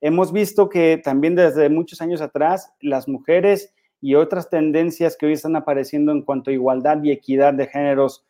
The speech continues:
han venido apareciendo, ¿no? Eh, esto invariablemente ha tornado una situación en la que se busca o hay una, una lucha entre la aceptación y el rechazo. Y en ese andar, estamos, eh,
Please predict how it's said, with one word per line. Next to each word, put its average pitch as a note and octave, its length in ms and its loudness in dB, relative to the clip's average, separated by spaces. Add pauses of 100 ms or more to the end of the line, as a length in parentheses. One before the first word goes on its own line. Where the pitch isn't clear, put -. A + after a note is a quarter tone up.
(140)
han D3 140 2
venido D3 480 4
apareciendo, B2+ 720 -2 (100)
¿no? E3+ 320 -12 (320)
Eh, C#3 720 4 (300)
esto F3+ 280 0
invariablemente E3+ 680 2
ha F3 60 -4
tornado D#3+ 680 0
una E3 340 -2
situación D#3 760 -4 (220)
en C#3+ 240 -2
la C3+ 240 -2
que C#3 380 0
se C#3 220 -6
busca D#3 440 0
o C#3+ 140 4
hay D3 120 4
una, D#3+ 300 0
una D#3+ 160 0
lucha D#3 240 -4
entre C#3 220 -4
la B2 80 -2
aceptación F3 720 -4 (240)
y B2+ 80 -4
el B2 80 0
rechazo. C3 560 -2 (260)
Y C#3 100 0
en D3 120 4
ese F#3+ 200 0
andar, G3 380 4
estamos, E3+ 500 -4
eh, E3 180 -2